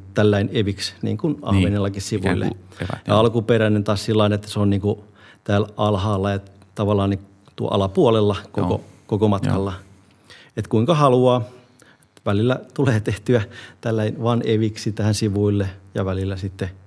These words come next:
Speaker 1: taas niinku, mutta y-, yleensä kyllä laitan koko, koko alueelle. Ja kolmesta eri nipusta teen, et eka kiinnitän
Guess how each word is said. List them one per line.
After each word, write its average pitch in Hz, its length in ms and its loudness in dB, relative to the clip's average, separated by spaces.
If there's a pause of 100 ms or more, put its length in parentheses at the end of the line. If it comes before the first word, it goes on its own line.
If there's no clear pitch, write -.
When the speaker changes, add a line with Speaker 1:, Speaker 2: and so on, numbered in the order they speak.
(360)
Speaker 1:
taas 92 200 -10
niinku, 98 180 -4
mutta 98 280 -2
y-, - 360 -8
yleensä 117 560 0
kyllä 95 400 -2 (360)
laitan 98 300 0
koko, 90 320 -4 (540)
koko 107 280 2
alueelle. 95 520 0 (1000)
Ja 92 260 -2
kolmesta 143 560 4 (560)
eri 123 220 4
nipusta 107 460 0
teen, 90 320 -2 (140)
et 104 280 -8
eka 123 200 -2
kiinnitän 95 560 0